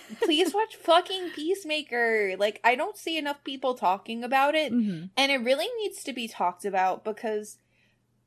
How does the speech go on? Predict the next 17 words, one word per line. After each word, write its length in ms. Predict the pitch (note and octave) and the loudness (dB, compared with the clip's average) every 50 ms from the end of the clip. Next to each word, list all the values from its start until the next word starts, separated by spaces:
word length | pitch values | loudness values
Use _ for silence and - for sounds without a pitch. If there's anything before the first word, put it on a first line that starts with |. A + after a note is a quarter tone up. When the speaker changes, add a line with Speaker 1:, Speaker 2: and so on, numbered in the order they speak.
| _ _ _ | _ _ _
Speaker 2:
it's 480 | - C4+ D#4+ E4+ E4+ - - - - - _ _ _ _ _ _ _ _ - | 0 2 2 2 0 -4 -10 -12 -12 -12 _ _ _ _ _ _ _ _ -16
so 480 | G#3 - - - - - A#3 A3 G#3+ G#3+ | -14 -14 -14 -12 -6 -4 -2 -2 -2 -4
good. 580 | G3+ - F#3+ F#3 F#3+ F#3 F#3 F#3+ G3 G3+ G#3+ - _ _ _ _ _ _ _ _ _ _ _ _ _ _ _ _ _ _ _ _ | -6 -8 -6 -6 -4 -6 -6 -6 -8 -10 -10 -12 _ _ _ _ _ _ _ _ _ _ _ _ _ _ _ _ _ _ _ _
It, 160 | A#3 A#3 - _ _ | -4 -4 -4 _ _
it's, 400 | D4 D#4 D#4 - - - - _ | -4 -4 -4 -6 -10 -16 -8 _
it's 160 | - D4+ C#4+ | -2 0 2
Speaker 1:
I 120 | G3+ G3+ G3+ | 2 2 2
will 80 | F#3+ | 2
Speaker 2:
just 100 | F#3+ - | 0 0
Speaker 1:
take 160 | - F#3 - - | -4 -8 -6 -6
your 120 | D#3+ D#3 | -8 -6
word 140 | D3+ D3+ D3 | -2 8 8
for 60 | - | 8
it. 40 | A#3 | 8
Speaker 2:
amazing. 840 | A3+ G#3 F#3+ - D3 - - - - - - - A#3+ B3+ C4 C#4 F#3 | 8 2 0 0 -2 -4 -6 -14 -16 -16 -12 -6 -4 -4 -4 -4 -6
Speaker 1:
I 80 | F3+ | -6
will 100 | E3+ D#3+ | -6 -6